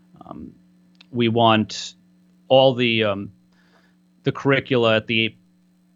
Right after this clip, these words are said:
high school level to be some form of cult Marx sex ed effectively. We're effectively, ben-, this, stopping short, of course, of ac-, increasing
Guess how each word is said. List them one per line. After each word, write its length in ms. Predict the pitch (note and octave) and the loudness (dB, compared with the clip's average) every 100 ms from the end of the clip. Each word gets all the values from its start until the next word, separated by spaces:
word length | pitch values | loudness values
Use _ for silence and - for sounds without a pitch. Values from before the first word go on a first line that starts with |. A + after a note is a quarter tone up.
| _ _ | _ _
high 280 | - B2 B2 | -2 0 0
school 340 | - A#2+ G#2+ | -4 -8 -6
level 400 | G2+ G2 G2 F#2+ | -4 -6 -6 -10
to 240 | F#2+ A#2+ F#2+ | -8 -10 -6
be 240 | G#2+ G2+ | -6 -6
some 400 | - C#3 A#2 A2+ | -6 -2 0 -2
form 340 | - G#2+ G2+ | -6 -6 -6
of 120 | G2 - | -8 -8
cult 260 | - G2 | -6 -6
Marx 320 | G#2+ F#2+ G2 - | -2 -4 -4 -6
sex 380 | - G2+ - - | -2 -2 -4 -10
ed 180 | G#2+ G2 | -8 -8
effectively. 760 | - F#2 - G#2+ - G1+ A2 - _ _ _ _ | -8 -10 -10 -12 -10 -10 -12 -18 _ _ _ _
We're 100 | G#2+ | -8
effectively, 580 | - B2 B2 A#2+ A2+ - _ _ _ _ _ _ - | -2 -2 -2 -2 -2 -4 _ _ _ _ _ _ -2
ben-, 320 | C3 B2+ - _ - | 2 2 -2 _ -14
this, 260 | C#3 B2+ - | -4 -4 -4
stopping 360 | - E3 D3 B2 | 0 0 2 -2
short, 240 | - B2+ | -2 -4
of 140 | A2 | -4
course, 340 | - A#2+ G#2 - | -6 -6 -6 -8
of 140 | G#2+ - _ A#2+ | -12 -16 _ -4
ac-, 180 | A#2 - - | -4 -4 -2
increasing 1000 | D#3+ D#3+ - A#2+ G#2 - F#2+ F#2 G#2+ | 0 0 -4 -6 -6 -8 -10 -10 -14